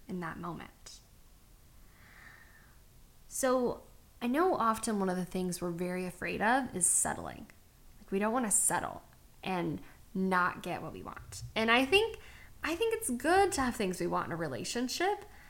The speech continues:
and to have standards. But I think often we use settling as this very impossibly high bar we set up for ourselves that no partner could ever meet. And anything below that is settling.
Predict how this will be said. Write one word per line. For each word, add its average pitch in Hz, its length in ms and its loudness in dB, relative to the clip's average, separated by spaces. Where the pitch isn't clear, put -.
and 190 400 4
to - 140 2
have 175 160 -6
standards. - 800 -4
But 214 300 8
I 214 100 4
think 233 340 2
often 208 720 4
we 196 80 2
use 185 260 4
settling 190 880 6
as 180 640 4
this 208 260 4
very 220 420 8
impossibly 302 720 4
high 269 380 4
bar 247 800 4
we 226 100 0
set 214 260 8
up - 200 8
for 220 140 4
ourselves 170 500 2
that 143 140 0
no 175 160 0
partner 127 400 2
could - 160 -4
ever - 200 -2
meet. 220 640 -2
And 247 140 4
anything 247 460 2
below 240 340 6
that 202 320 12
is 185 360 6
settling. - 540 4